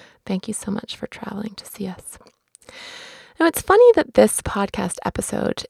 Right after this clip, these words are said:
and in a way my life really, is about the concept of unassisted birth or free birth,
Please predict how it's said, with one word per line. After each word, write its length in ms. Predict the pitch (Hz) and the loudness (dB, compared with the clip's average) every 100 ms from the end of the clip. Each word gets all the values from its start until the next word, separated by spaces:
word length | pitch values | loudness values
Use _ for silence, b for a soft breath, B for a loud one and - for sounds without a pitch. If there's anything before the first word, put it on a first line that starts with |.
| - | -8
and 400 | 190 180 175 175 | -2 0 0 0
in 100 | 220 | 0
a 60 | 202 | 2
way 180 | 190 175 | 2 2
my 140 | 175 | 0
life 360 | 175 208 208 - | 2 4 2 0
really, 480 | 185 170 170 175 - | -4 -4 -4 -6 -6
is 140 | 208 | -4
about 300 | 185 196 - | 0 0 0
the 60 | - | -4
concept 640 | - 185 185 - 180 - | -8 -4 -4 -4 -8 -8
of 320 | 190 185 - - | -6 -6 -10 -12
unassisted 600 | 190 175 - 196 - 175 | -8 -6 -6 -6 -6 -6
birth 340 | - 175 175 - | -2 -2 -2 -6
or 140 | - | -8
free 320 | - - 196 | -8 -6 -4
birth, 440 | - 50 - - | -4 -4 -6 -10